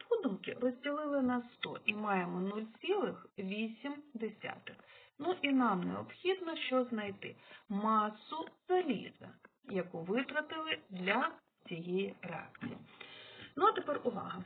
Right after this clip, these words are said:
Якщо ви були уважні, то на початку відео я вам сказала, що не можна брати для розрахунків за рівнянням реакції величину практичну. Коли нам дають величину практичну,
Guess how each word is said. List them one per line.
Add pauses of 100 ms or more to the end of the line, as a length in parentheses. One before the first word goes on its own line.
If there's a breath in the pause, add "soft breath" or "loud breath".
(120)
Якщо
ви
були
уважні,
то
на
початку (800)
відео
я
вам
сказала, (300 loud breath)
що (380)
не
можна
брати
для
розрахунків
за
рівнянням
реакції
величину
практичну. (100)
Коли
нам
дають
величину
практичну,